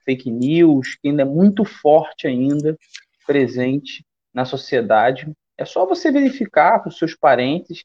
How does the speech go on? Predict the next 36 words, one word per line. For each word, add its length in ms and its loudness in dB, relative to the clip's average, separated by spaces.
que 560 -4
a 80 -6
rede 420 -4
bolsonarista 880 -2
de 120 -8
fake 320 -8
news 240 -4
continua 360 -10
muito 300 -6
forte. 420 0
Pra 180 -4
se 140 -18
contrapor 540 4
a 80 6
isso, 360 -4
nós, 320 0
em 60 -6
dois 180 -4
mil 100 -4
e 60 -6
dezoito, 500 -4
pensamos 680 -2
e 80 -4
executamos 680 -2
em 60 -6
dois 180 -2
mil 80 -4
e 60 -6
dezenove 560 -2
esse 280 -6
projeto 580 0
que 280 0
ganhou 220 0
reforço 540 -6
de 100 -10
outros 300 -6